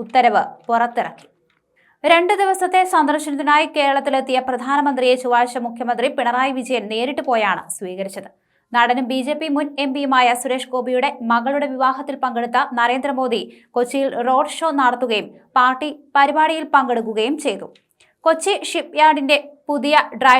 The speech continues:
ഡോക്ക്, ഇന്റർനാഷണൽ ഷിപ്പ് റിപ്പയർ ഫെസിലിറ്റി, ഇന്ത്യൻ ഓയിൽ കോർപ്പറേഷന്റെ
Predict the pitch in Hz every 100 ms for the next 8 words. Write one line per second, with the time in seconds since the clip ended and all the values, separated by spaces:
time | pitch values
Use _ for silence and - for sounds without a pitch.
0 | 247 302 320 262 254 254 285 - 302 294
1 | - - - - 269 285 330 330 320 285
2 | 277 254 233 185 - 240 269 269 294 285
3 | 269 262 262 269 269 262